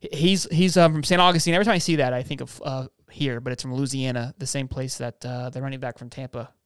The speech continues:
can't think of his name right now, from who also went to the Jaguars, L S U guy,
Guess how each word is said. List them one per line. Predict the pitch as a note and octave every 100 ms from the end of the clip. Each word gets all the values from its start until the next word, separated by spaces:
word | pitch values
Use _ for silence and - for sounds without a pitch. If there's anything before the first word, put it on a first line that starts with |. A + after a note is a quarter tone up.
| _ _ _ _ _
can't | B2+
think | A#2+
of | A#2+
his | C3
name | B2+
right | A#2 A2+
now, | A#2
from | B2 B2+ B2
who | B2+
also | C3 C3
went | C3
to | C3
the |
Jaguars, | C3 C3 C3+ D3 D3 - - _ _ _ -
L | C3+
S | C#3 -
U | D3 C#3+
guy, | D3+ D3 D3+